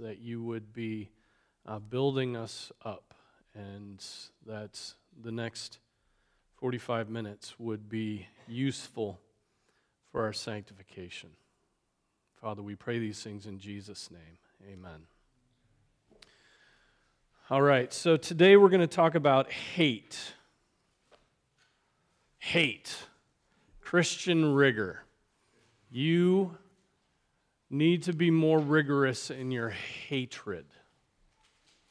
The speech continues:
We are lacking in, um, proper hate.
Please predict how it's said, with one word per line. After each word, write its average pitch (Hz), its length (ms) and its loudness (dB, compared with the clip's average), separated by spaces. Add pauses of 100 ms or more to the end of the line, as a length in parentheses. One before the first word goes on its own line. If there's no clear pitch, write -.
(1040)
We 113 160 -4
are 107 160 0
lacking 139 760 2
in, 120 600 -6
um, 107 600 -8 (480)
proper 127 560 0 (200)
hate. - 460 -8